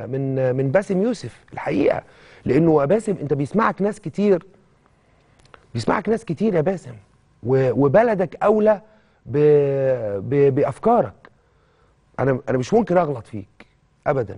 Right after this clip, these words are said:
وأنا النهاردة الحقيقة من، من أدب الرئيس في الحوار، الواحد بيتكسف من نفسه لما يشوف الراجل مؤدب قد إيه وهو في مكانة أخ أكبر. الحقيقة بتكسف من نفسي وبتكسف من حاجات كتيرة جدا بتحصل وبتحصل في الإعلام، ولا أبرئ نفسي منها.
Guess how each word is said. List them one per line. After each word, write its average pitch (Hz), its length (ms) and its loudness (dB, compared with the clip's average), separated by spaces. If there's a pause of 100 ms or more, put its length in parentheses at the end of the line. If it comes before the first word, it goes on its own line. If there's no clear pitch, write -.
وأنا 165 180 2
النهاردة 160 360 2
الحقيقة 165 380 0 (500)
من، 127 340 -2
من 135 280 2
أدب 170 320 2
الرئيس 135 400 -2
في 139 100 -8
الحوار، 123 580 2
الواحد 180 300 -6
بيتكسف 143 480 -8
من 123 60 -6
نفسه 147 260 -4
لما 120 100 -4
يشوف 175 240 -4
الراجل 165 320 2
مؤدب 139 420 0
قد 110 160 -4
إيه 156 200 0 (680)
وهو 165 180 6
في 151 140 -6
مكانة 147 340 -2 (100)
أخ - 240 -2
أكبر. 156 360 -4 (460)
الحقيقة 143 360 -2
بتكسف 147 480 -6
من 139 80 2
نفسي - 280 -4 (360)
وبتكسف 135 520 -2
من 143 80 -4
حاجات 151 260 -2
كتيرة 175 320 0
جدا 143 380 0
بتحصل 131 420 -4 (380)
وبتحصل - 440 -2
في 147 120 -8
الإعلام، 127 380 -4 (200)
ولا 165 280 4
أبرئ 165 320 2
نفسي 156 300 -4
منها. 151 160 -4